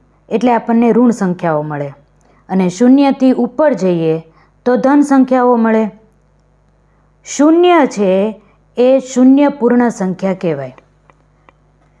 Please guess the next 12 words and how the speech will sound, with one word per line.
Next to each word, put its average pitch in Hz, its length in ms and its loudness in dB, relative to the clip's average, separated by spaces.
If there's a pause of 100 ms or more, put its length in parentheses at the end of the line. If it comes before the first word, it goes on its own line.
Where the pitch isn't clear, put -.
(720)
શૂન્ય 226 580 0
છે 180 580 -2 (480)
એ 226 380 0 (420)
શૂન્ય 247 1000 0 (400)
પૂર્ણ 320 500 2
સંખ્યા 180 520 -4
કહેવાય. 139 420 -8 (1000)
આ 214 100 -4
તમારે 226 400 0
યાદ 175 220 0
રાખવાનું 143 540 -10
છે. 143 200 -14